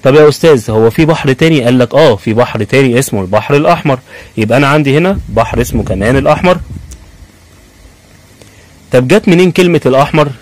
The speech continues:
تعال نتكلم عنها. قال لك إن البحر الأحمر اتسمى بكده عشان الشعب المرجانية.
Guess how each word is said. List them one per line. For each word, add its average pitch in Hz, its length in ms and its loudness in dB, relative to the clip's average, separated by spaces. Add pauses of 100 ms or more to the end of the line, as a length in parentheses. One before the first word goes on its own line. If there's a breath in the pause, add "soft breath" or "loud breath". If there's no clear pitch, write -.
تعال 98 240 -2
نتكلم 135 460 0
عنها. 135 260 0 (640 loud breath)
قال 196 120 2
لك 240 160 2
إن 160 100 2
البحر 151 360 0
الأحمر 156 320 2
اتسمى 165 360 0
بكده 156 340 0
عشان 143 460 0
الشعب 139 440 0
المرجانية. 107 600 0